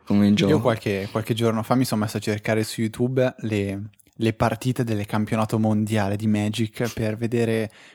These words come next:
Speaker 2: come è evoluto il tutto, perché, eh, ogni qua-, ogni due o tre mesi usciva sempre una, eh, una nuova, un nuovo set di carte, e quindi bisognava stare aggiornati, e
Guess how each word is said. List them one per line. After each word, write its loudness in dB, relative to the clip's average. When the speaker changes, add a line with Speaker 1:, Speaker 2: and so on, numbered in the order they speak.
Speaker 2:
come 0
è 2
evoluto 0
il 0
tutto, -6
perché, -8
eh, 2
ogni 2
qua-, -2
ogni 0
due 0
o 0
tre -2
mesi 2
usciva -2
sempre -2
una, -2
eh, -10
una -4
nuova, 0
un -2
nuovo 4
set 0
di -4
carte, -2
e -4
quindi 2
bisognava 2
stare 0
aggiornati, 0
e 0